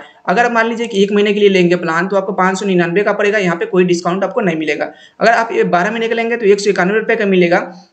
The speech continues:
और आपका जो रिन्यूअल price होगा तीन सौ, साढ़े तीन सौ के आसपास रिन्यूअल price होगा per month के हिसाब से। तो अब यहाँ पे आप बारह महीने का plan लीजिएगा तो यहाँ पे जो ट्वेंटी परसेंट का additional जो discount है यहाँ पे आपको नहीं मिलेगा।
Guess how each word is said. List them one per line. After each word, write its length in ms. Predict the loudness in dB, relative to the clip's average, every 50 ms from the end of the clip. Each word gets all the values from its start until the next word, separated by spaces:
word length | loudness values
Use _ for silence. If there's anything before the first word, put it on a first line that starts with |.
| _ -2
और 140 | 0 2 2
आपका 200 | 2 0 -2 -2
जो 120 | 0 2
रिन्यूअल 320 | 2 2 2 2 0 0
price 260 | 0 0 -2 0 0 0
होगा 120 | 0 0
तीन 220 | -2 -2 -4 -4 -4
सौ, 240 | -2 -2 -2 -2 0
साढ़े 220 | 0 2 2 2
तीन 160 | 2 0 -2 -2
सौ 140 | -2 -2
के 80 | -2 0
आसपास 340 | 0 0 0 -4 -8 -6 -4
रिन्यूअल 340 | -4 -2 0 0 0 0 0
price 280 | 0 0 0 0 -2 -4
होगा 220 | -6 -6 -6 -6
per 140 | -6 -6 -4
month 200 | -6 -8 -10 -10
के 80 | -12
हिसाब 220 | -10 -6 -6 -6 -4
से। 140 | -4 -10 -10 _ _ _ 0
तो 60 | 0
अब 80 | 2
यहाँ 160 | 2 0 0 0
पे 80 | 2
आप 120 | 2 2 2
बारह 280 | 2 0 2 2 2
महीने 220 | 0 0 -2 -2 -2
का 60 | -4 -2
plan 260 | -2 0 0 2 0
लीजिएगा 340 | -2 -4 0 0 0 0 0
तो 100 | -2 -2
यहाँ 200 | -2 -2 -2 -2
पे 120 | -2 -4
जो 140 | -2 -2 -4
ट्वेंटी 300 | 0 2 0 2 2 0
परसेंट 340 | -2 -2 -2 0 -2 -2 0
का 80 | 2
additional 320 | 2 2 0 -2 -2 -6 -2
जो 100 | -2 0
discount 440 | 0 0 0 2 0 0 0 2 2
है 60 | 2
यहाँ 200 | 2 2 2 0 0
पे 100 | 0 -2
आपको 180 | -2 -2 -2
नहीं 280 | -2 -2 0 0 -2 -4
मिलेगा। 300 | -2 -2 -2 -2 -2 -4